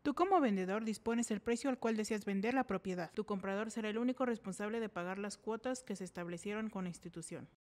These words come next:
Sin embargo, existen ciertos requisitos y documentos para que puedas vender una casa a través de Infonavit. Es de suma importancia que cada uno de estos requisitos se encuentren al día, con el fin de poder comenzar el trámite sin ningún tipo de problema.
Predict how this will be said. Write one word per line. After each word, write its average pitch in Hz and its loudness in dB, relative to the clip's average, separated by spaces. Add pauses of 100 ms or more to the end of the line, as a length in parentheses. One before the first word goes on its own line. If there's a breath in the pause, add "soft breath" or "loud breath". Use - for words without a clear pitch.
(180)
Sin 226 2
embargo, 214 -2
existen 247 -2
ciertos 247 -2
requisitos 214 -6
y 220 0
documentos 190 -4
para 185 -4
que 175 -8
puedas 190 -4
vender 175 -4
una 180 -4
casa 180 -8
a 196 -6
través 165 -8
de 170 -6
Infonavit. 190 -6
Es 208 -4
de 208 -2
suma 226 0
importancia 208 -2
que 202 -10
cada 208 -4
uno 220 -2
de 208 -2
estos 202 -8
requisitos 196 -6
se 226 -4
encuentren 190 -4
al 190 -4
día, 214 -4
con 202 0
el 196 -2
fin 208 0
de 220 0
poder 196 -4
comenzar 202 -2
el 190 -6
trámite 233 -2
sin 226 -2
ningún 185 -4
tipo 190 -6
de 170 -4
problema. 156 -10